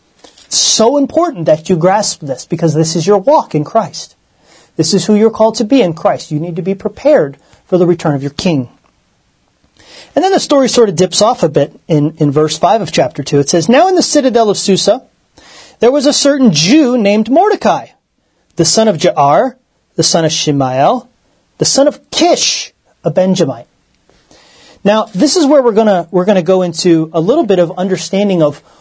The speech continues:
why we're about to go into the spiritual warfare side of this story.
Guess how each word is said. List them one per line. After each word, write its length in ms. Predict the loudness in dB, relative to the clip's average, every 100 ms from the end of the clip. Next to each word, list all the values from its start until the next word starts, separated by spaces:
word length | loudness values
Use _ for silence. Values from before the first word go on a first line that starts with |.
| _ _
why 360 | 0 2 4 4
we're 180 | 4 2
about 340 | 2 0 0
to 80 | -4
go 220 | -2 0
into 200 | -2 -8
the 100 | -12
spiritual 680 | -12 -6 -2 0 -2 0 0
warfare 500 | 2 0 0 -4 -4
side 360 | -2 0 0 -2
of 100 | -4
this 180 | -6
story. 460 | -2 0 0 -2 -10